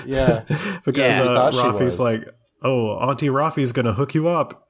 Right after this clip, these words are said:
Speaker 2: And she's like, "Does that mean cake?" <laughs> Um,
Speaker 3: Yeah.
Speaker 2: also, she ate three slices of cake. Um, she was eating a chocolate cake when you see it, and she, like, vomits. And she vomits up what looks like blood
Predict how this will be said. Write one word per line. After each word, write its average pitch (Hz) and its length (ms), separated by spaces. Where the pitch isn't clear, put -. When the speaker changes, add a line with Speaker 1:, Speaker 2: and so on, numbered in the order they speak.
Speaker 2:
And 123 140
she's 127 160
like, 120 200
"Does 123 120
that 127 180
mean 127 280
cake?" 170 520
<laughs> 156 40
Um, 131 260
Speaker 3:
Yeah. 101 180
Speaker 2:
also, 131 600
she 139 200
ate 135 280
three 131 320
slices 123 440
of 98 120
cake. 101 500
Um, 95 400
she - 160
was 120 100
eating 135 300
a 107 80
chocolate 123 480
cake 104 280
when 98 120
you 98 60
see - 400
it, 95 240
and 107 240
she, 110 140
like, 101 160
vomits. 110 580
And 117 80
she 127 100
vomits 123 480
up 107 360
what 110 160
looks 113 160
like 98 220
blood 110 520